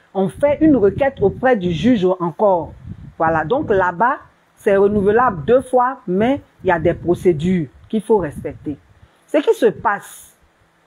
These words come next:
c'est que chez nous ici, d'abord même, les arrestations ne sont pas conventionnelles. Il y a des gens qu'on enlève au lieu de les arrêter. Parce que quand on veut arrêter quelqu'un,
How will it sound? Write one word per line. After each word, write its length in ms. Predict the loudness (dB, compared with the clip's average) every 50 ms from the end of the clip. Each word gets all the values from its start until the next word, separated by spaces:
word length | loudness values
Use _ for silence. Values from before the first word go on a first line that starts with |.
| _ _ _ _ _ _ _ _ _
c'est 180 | -2 0 2
que 120 | 2 2 0
chez 180 | 2 2 0
nous 140 | 2 2 2
ici, 420 | 0 0 -2 -2 -4 -4 -4 -4 -8 -14 _ _ _ _ -20 _ _ -8
d'abord 380 | -6 -4 -2 0 0 2 2 2
même, 320 | 2 2 4 4 2 2 0 -4 -12 _ _ _ _ _ _ _ _ _ _ _ _ _ _ _ -2
les 280 | 2 2 2 2 2
arrestations 880 | 0 0 0 -2 -4 -6 -4 -2 -2 -2 -2 -2 0 2 2 2 2 -2 -6 -14 _ _ -2
ne 140 | 0 0 0
sont 220 | 2 0 -2 0
pas 320 | 0 0 0 0 0 -4 -8 -16 _ _ _ -4
conventionnelles. 720 | -2 -2 0 -2 -4 -2 -4 -2 -2 -2 -2 -2 -6 -8 _ _ _ _ _ _ _ _ _ _ _ _ _ _ _ _ _ _ _ _ _ _ _ _ _ _ -2
Il 40 | 0
y 40 |
a 80 | 0 2
des 220 | 2 0 0 0
gens 280 | 0 0 0 0 0 0
qu'on 260 | 0 0 -2 0 0
enlève 580 | 0 0 2 2 4 4 4 2 2 -2 -8 -12 -14 -20 -20 _ _ -2
au 120 | 0 2
lieu 160 | 2 2 2
de 120 | 2 2 0
les 180 | 0 -2 -4 -6 -8
arrêter. 480 | -8 -8 -8 -8 -6 -2 -2 -2 -4 -6 _ _ _ _ _ _ _ _ _ _ _ _ _ _ _ _ _ _
Parce 140 | -8 -6 -2
que 140 | -2 -2 0
quand 180 | 0 0 0 2
on 40 |
veut 80 | 0 2
arrêter 540 | 2 0 0 0 0 0 0 2 0 0 0
quelqu'un, 480 | 2 0 0 0 0 -2 -2 -2 -2